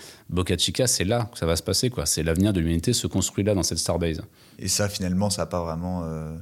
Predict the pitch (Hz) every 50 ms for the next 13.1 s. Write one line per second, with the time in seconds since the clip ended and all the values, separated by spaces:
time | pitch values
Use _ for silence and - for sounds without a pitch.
0 | 87 - _ - - 95 90 95 95 - 98 92 80 - - 92 80 90 90 90
1 | - - - - 95 82 - - 95 87 90 85 90 98 - - - 113 110 98
2 | 87 82 78 82 - - 113 113 117 117 113 - - - - 120 120 120 123 117
3 | - - - 139 139 139 139 139 135 113 - - - - - 78 82 85 82 82
4 | 82 82 85 87 87 90 92 87 92 90 85 98 87 - 104 95 92 101 101 92
5 | 98 95 95 - 67 85 82 92 - - - - - 131 135 127 - 147 139 147
6 | 120 107 101 98 92 - - - - - - 107 98 - - - 151 - 131 120
7 | 107 104 104 - - - 104 98 - - 82 80 82 85 87 87 87 87 85 92
8 | 95 95 92 90 82 80 80 78 76 76 73 - - - - 90 87 82 80 78
9 | 82 85 87 95 95 92 95 90 85 85 87 85 87 87 92 95 95 87 - -
10 | - - - - - 78 76 73 73 71 71 73 73 73 76 73 73 80 78 76
11 | 76 76 82 82 82 90 87 - 90 82 78 - - 90 82 80 80 78 82 85
12 | 82 - - 78 80 78 80 85 80 80 85 85 80 78 - - 87 85 85 92
13 | 95 92